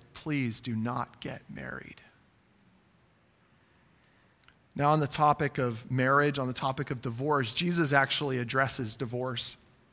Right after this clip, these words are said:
in Mark ten, verses seven to nine. And he's asked a question by the Pharisees related to the legitimacy of divorce.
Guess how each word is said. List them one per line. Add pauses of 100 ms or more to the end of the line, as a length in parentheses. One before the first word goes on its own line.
(560)
in
Mark
ten,
verses (420)
seven
to
nine. (960)
And
he's
asked
a
question
by
the
Pharisees
related
to
the
legitimacy
of
divorce.